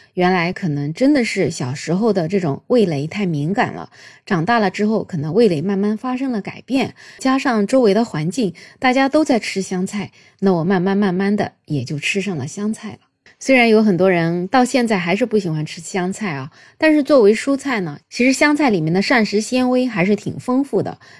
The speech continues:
另外，它还拥有丰富的蛋白质、胡萝卜素、维生素以及矿物质等等。有很多人提到维生素 C，第一时间呢，就会想到柠檬，但是在香菜面前，柠檬只是一个小弟弟。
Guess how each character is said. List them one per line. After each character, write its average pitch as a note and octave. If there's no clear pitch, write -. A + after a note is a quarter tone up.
另 C4
外， A3
它 A3+
还 A3
拥 A#3
有 D3
丰 C4
富 G#3+
的 D#3+
蛋 A3
白 F#3+
质、 G#3+
胡 A3+
萝 D4
卜 C#4+
素、 C4
维 A3
生 D4+
素 C#4
以 F#3
及 G3
矿 D4
物 F#3+
质 D#3+
等 D3
等。 D#3+
有 C#4
很 B3
多 C4
人 A#3
提 F#3
到 G#3+
维 E3
生 C4
素 A#3
C， B3
第 C#4
一 D4
时 G#3+
间 A#3+
呢， A#3
就 B3+
会 A3
想 C3
到 F#3
柠 E3+
檬， F#3
但 F#3+
是 D#3
在 G3+
香 D4
菜 C4+
面 F3+
前， D#3
柠 G#3+
檬 A#3
只 -
是 G#3
一 F#3+
个 G#3
小 -
弟 C4+
弟。 -